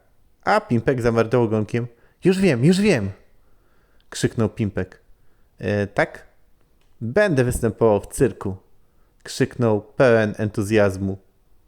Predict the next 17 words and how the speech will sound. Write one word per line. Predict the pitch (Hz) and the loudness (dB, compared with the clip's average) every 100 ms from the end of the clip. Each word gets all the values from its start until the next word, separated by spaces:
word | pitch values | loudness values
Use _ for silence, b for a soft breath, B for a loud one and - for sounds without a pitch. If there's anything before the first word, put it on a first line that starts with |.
| _ _ _ _ _ | _ _ _ _ _
Pan | 170 180 | -6 0
P | 151 | 2
zdziwił | 131 - 170 113 | 2 0 0 0
się, | - 101 | -2 -4
ponieważ, | 95 110 107 107 117 117 - - - | -4 -4 -4 0 -2 -2 -14 -12 -4
e, | 131 127 110 - - | -2 0 -4 -12 -16
brzmiało | 101 101 170 214 | -10 -4 0 2
to | 220 147 | 0 -2
trochę | 160 147 | -2 0
tak, | - 175 185 b b b 127 | 2 0 0 b b b -2
jakby | 139 147 | 2 2
Pimpek | 147 180 180 165 - | 2 2 2 0 0
już | 143 | -4
wcześniej | - 180 - 143 | 0 0 2 2
miał | 131 | 0
plan. | 123 156 127 104 113 _ _ _ _ _ _ _ _ _ _ _ _ _ | 2 2 2 0 -6 _ _ _ _ _ _ _ _ _ _ _ _ _
"Ale | 107 113 117 117 117 117 113 | -2 0 0 2 2 2 0